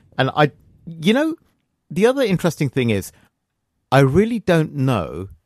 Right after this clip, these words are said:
that by, until E three twenty fourteen, it wasn't clear that PlayStation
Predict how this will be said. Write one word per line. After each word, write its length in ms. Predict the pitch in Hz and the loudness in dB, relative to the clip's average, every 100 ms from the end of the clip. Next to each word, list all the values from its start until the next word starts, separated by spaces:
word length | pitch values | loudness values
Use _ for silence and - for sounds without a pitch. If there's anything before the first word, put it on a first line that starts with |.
| _ _ | _ _
that 200 | 117 - _ _ _ | -2 -2 _ _ _
by, 500 | - 120 120 113 113 - - | 0 2 2 0 -2 -8 -4
until 440 | 135 - 226 226 | -4 2 0 0
E 120 | 185 | -4
three 200 | 175 180 | -4 -6
twenty 260 | - 156 147 | -4 -6 -4
fourteen, 480 | - 131 - 123 90 - _ _ | -6 -6 -4 -4 -6 -10 _ _
it 60 | 127 | 0
wasn't 420 | 139 151 156 - | 0 0 -4 -10
clear 640 | - 139 131 110 82 78 - _ _ | -2 2 4 2 0 -8 -14 _ _
that 220 | 107 104 - - | 0 0 -4 -6
PlayStation 840 | 127 117 - 113 98 - 95 92 | -4 -4 -2 -2 -2 -4 -6 -6